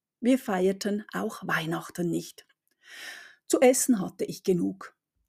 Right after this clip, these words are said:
Bis ins zwölfte Jahr ging ich in die Alltags- und von da an in die Sekundarschule.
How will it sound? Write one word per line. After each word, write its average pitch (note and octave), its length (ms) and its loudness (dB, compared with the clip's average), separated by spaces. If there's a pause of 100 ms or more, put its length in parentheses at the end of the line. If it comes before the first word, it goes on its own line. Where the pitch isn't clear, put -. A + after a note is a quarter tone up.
(400)
Bis A#3 180 2
ins A#3 280 2
zwölfte B3+ 420 4
Jahr F3+ 400 2
ging G#3 240 0
ich G3+ 180 -2
in F3+ 140 0
die - 120 -4
Alltags- A3 840 -2
und G3+ 160 -4
von F#3+ 220 -2
da F#3 180 -2
an G3+ 400 -2
in G3 240 -2
die G3+ 120 -4
Sekundarschule. F3+ 1200 -2